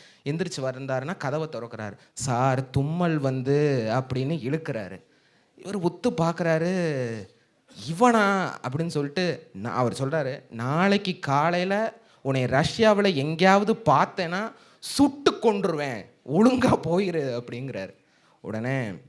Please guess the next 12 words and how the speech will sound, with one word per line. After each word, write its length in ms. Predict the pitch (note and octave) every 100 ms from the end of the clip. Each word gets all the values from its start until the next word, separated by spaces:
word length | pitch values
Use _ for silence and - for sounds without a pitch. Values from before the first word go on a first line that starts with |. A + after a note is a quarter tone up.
| _ _
இதோட 460 | G#2+ B2 D3 E3+ F#3
கதை 360 | C#3+ C#3 D3+
மு-, 280 | C3+ G#2+ A#2
இதோட 280 | B2+ C#3+ F#3
கதை 300 | C#3+ D3+ D3+
முடிஞ்சிருதுன்னா 680 | C#3 D3+ D3+ C#3 C#3+ D#3+ D#3+
செக்காவு 420 | - - C#3+ D3
செக்காவா 520 | D3 - C#3 B2+ A#2+
இருந்திருக்க 380 | A2+ G#2 B2+ A#2+
மாட்டாரு. 460 | G#2+ F#2+ G2+ G2 -
திருப்பி 280 | A2+ F#2+ G#2+
வாராரு. 520 | G2 G2+ G2 G2